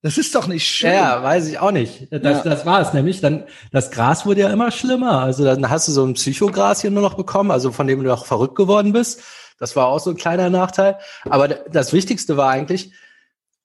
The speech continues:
Speaker 2: ich hab mich dann hingesetzt und ab da, wo ich die Tüte angezündet hab, war eigentlich Knockout.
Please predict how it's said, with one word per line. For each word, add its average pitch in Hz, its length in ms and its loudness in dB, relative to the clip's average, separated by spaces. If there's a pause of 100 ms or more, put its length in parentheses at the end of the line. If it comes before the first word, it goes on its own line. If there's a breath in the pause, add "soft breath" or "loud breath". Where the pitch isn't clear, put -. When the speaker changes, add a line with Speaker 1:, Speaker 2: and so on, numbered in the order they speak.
(140)
Speaker 2:
ich - 160 -4
hab 151 100 0
mich 170 120 -6
dann 143 140 0
hingesetzt 156 680 0
und 123 180 -8
ab 131 180 0
da, 160 260 2
wo 170 40 2
ich 170 120 0
die 156 120 -6
Tüte 165 600 -4 (400)
angezündet 151 600 0
hab, 143 200 -2
war 131 180 2
eigentlich 127 340 -4
Knockout. 120 760 0